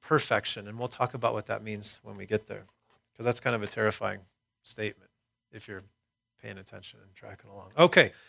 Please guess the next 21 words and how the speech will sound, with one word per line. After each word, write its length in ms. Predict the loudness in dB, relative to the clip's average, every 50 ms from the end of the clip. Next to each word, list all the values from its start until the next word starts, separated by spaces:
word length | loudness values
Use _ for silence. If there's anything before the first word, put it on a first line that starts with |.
| -20 -20 -20 -8 4
so 240 | 10 12 12 12 12
correction. 560 | 12 12 12 12 12 12 12 8 4 6 6
Look 120 | 6 6
at 80 | 6 6
verse 220 | 6 6 6 2
forty-three. 1000 | 0 -4 -2 2 6 6 8 8 6 4 0 0 0 2 2 2 0 -4 -10 -18 _ _ _ _ -20 -20 -20 -20 -18 -18 -18 -20 -20 -20 _ _ _ _ _ _ _
He 80 | 4
says, 220 | 8 10 10 10 10
"You've 140 | 10 10
heard 160 | 12 10 10 12
it 60 | 10
said, 460 | 12 12 12 12 12 12 12 12 12
'You 160 | 12 8 8
shall 180 | 8 10 10 12
love 200 | 12 12 12 12
your 120 | 10 10
neighbor 420 | 10 12 12 12 12 12 12 12 12
and 320 | 12 10 10 10 8 6
hate 440 | 4 4 6 6 8 8 6 4 6
your 460 | 8 10 12 12 12 12 12 10 8 6
enemy.'" 440 | 4 6 6 6 6 4 2 0 -2